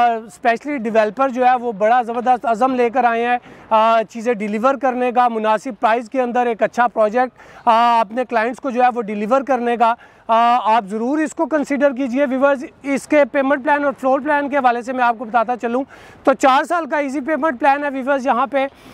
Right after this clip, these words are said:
ग्राउंड फ्लोर, फर्स्ट फ्लोर, सेकंड फ्लोर तक आपको यहाँ पे कमर्शियल एक्टिविटी नज़र आएगी, जिसमें आप अपना कमर्शियल शोरूम, कमर्शियल शॉप अपनी आउटलेट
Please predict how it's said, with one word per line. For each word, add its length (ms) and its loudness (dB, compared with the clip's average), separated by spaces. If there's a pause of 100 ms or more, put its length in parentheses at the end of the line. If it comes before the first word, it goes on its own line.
(500)
ग्राउंड 440 -2
फ्लोर, 220 0
फर्स्ट 300 0
फ्लोर, 200 -2
सेकंड 300 -2
फ्लोर 180 0
तक 200 0
आपको 260 0
यहाँ 240 0
पे 100 -6
कमर्शियल 440 -2
एक्टिविटी 420 -2
नज़र 260 2
आएगी, 320 0 (400)
जिसमें 300 2
आप 200 2
अपना 280 -2
कमर्शियल 420 -4
शोरूम, 420 0
कमर्शियल 440 -2
शॉप 360 2 (340)
अपनी 340 0
आउटलेट 460 2